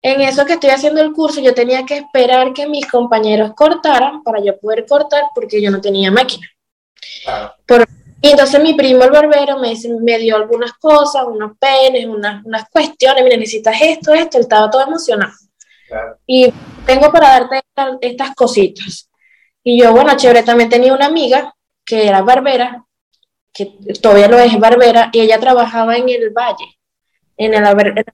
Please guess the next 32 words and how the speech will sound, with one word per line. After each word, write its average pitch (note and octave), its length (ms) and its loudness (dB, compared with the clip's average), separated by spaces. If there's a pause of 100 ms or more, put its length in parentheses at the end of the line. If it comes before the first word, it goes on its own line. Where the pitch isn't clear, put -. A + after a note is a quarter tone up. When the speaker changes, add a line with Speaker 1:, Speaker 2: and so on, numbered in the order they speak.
(220)
Speaker 1:
de A#3+ 220 4
sus, A3+ 260 -6
de G#3+ 180 -6
sus G#3 200 -12
papás. F#3+ 680 -2 (760)
Y B3 340 2
ella A3+ 200 4
me B3+ 200 2
dijo, A#3+ 280 0 (100)
"Mira, C#4+ 280 0
necesitas A#3 600 -2
esto, B3+ 400 0
cómprate A3+ 340 0
esta A3+ 240 0
máquina", A#3+ 840 -2 (380)
y A#3+ 180 0
tal. A#3+ 540 4
O - 200 -10 (600)
sea, C#4 180 2
me, B3 220 2
me, A#3+ 240 2
me A#3+ 200 0
brindó B3 280 2
mucha C4 200 -4
información. A#3 760 -4 (240)
Speaker 2:
Claro, - 240 -6
te - 80 -20
salió C3+ 380 -2
información. - 480 0 (260)
Speaker 1:
Yo - 140 -20
toqué D4+ 180 -2 (100)
muchas D4+ 260 0